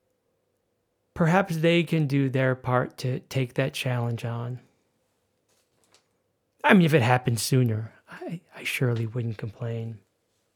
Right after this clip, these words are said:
A ninth challenge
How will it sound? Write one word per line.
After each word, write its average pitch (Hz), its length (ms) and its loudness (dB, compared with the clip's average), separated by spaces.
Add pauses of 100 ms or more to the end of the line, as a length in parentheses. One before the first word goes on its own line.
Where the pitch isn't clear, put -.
(2750)
A 208 80 6
ninth 214 420 4
challenge 151 640 0